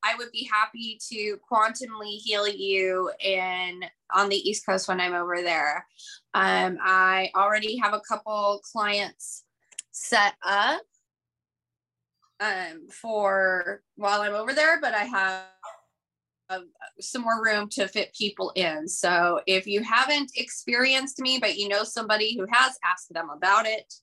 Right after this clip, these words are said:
Quantum healing is no joke. Um, it's an amazing, amazing healing modality that changes lives.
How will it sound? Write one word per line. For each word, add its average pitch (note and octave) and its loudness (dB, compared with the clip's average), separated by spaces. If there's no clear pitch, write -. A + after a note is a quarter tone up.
Quantum G#3+ 0
healing F#3+ -4
is E3+ -6
no D#3 -4
joke. F#3 0
Um, E3+ 0
it's F3+ -2
an F3+ -2
amazing, F#3 0
amazing F3 -2
healing F3 -6
modality F3+ -2
that D#3+ 2
changes E3+ -6
lives. B2+ -4